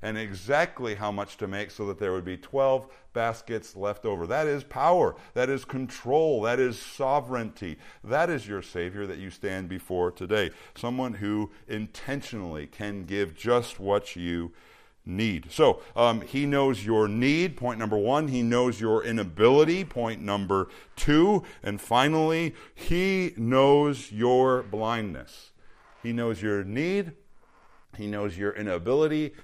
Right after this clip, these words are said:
He knows your blindness. This won't make much sense until maybe the very end.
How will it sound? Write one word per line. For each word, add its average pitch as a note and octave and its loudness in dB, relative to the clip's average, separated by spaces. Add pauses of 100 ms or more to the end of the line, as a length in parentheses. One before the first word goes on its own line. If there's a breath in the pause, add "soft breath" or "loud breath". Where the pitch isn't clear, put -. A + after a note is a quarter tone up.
He A2+ -6
knows A2 -2
your G2+ 0
blindness. F2+ -6 (280 soft breath)
This A#2+ -6
won't C#3 -2
make B2+ -6
much A2 -6
sense G#2 -8
until G2 -6
maybe G2+ -6
the F2 -4
very F2+ -2
end. D#2+ -10